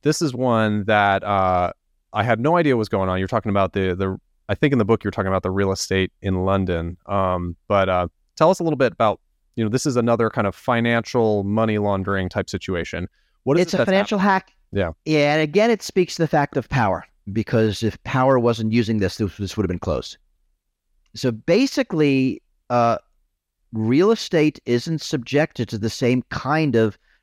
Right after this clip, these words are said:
Speaker 2: know your customer anti-money laundering regulations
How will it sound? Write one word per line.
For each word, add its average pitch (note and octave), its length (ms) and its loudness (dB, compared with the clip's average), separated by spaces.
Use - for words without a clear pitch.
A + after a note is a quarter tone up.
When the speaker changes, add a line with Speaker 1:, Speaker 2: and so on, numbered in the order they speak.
Speaker 2:
know A2+ 300 2
your B2+ 220 2
customer A2 520 -2
anti-money F#2 640 0
laundering F2+ 540 -2
regulations D#2 760 -4